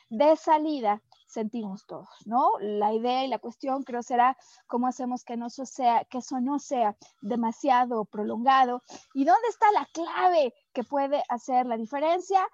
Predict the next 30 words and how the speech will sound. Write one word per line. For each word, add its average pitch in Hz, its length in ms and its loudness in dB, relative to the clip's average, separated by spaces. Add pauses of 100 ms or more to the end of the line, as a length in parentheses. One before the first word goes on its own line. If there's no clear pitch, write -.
(240)
Hoy 277 320 0
traigo 302 260 2
algunas 302 320 0
cosas 294 360 -6
para 233 220 -2
compartir 226 520 -6
contigo, 285 540 -2 (180)
eh, 240 260 -4
sobre 269 320 -12
todo 359 360 -2
las 285 380 0
reflexiones 330 840 -2 (340)
a 240 80 -2
las 240 220 -6
que 262 100 -8
me 285 140 -2
ha 311 40 0
llevado 302 440 0
el 262 80 -4
estar 262 280 -2
asistiendo 269 760 -2 (340)
a 247 140 -2
un 269 100 0
grupo 330 440 0
que 294 120 -8
se 277 140 -8
encuentra 262 400 -6
en 240 80 -6
transición 294 680 -2
laboral. 247 400 0